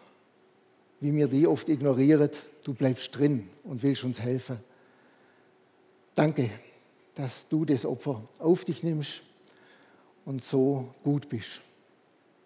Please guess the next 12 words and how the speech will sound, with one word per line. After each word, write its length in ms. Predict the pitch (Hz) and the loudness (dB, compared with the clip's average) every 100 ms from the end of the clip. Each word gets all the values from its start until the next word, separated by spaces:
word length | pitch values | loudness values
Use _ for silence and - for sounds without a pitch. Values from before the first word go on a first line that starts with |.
| _ _ _ _ _ _ _ _ _ _ - - - - - _ _ _ _ _ _ _ _ | _ _ _ _ _ _ _ _ _ _ -20 -20 -20 -20 -20 _ _ _ _ _ _ _ _
Ich 40 | - | -2
denke, 220 | 175 208 | 0 2
es 80 | 165 | -2
ist 100 | 156 | -4
jetzt 300 | 143 - - | -8 -10 -6
gut, 300 | 175 233 - | -2 -2 0
wenn 140 | 160 | -2
ihr 180 | 156 147 | 2 2
das 400 | 143 127 - - | 2 0 -4 -12
Stück 520 | - - 202 - - 147 - - - _ _ _ _ _ _ _ _ _ _ - | -12 -4 -4 -4 -14 -16 -20 -20 -20 _ _ _ _ _ _ _ _ _ _ -8
und 240 | 135 - | -6 -4
auch 440 | 143 131 113 - | 0 0 -2 -10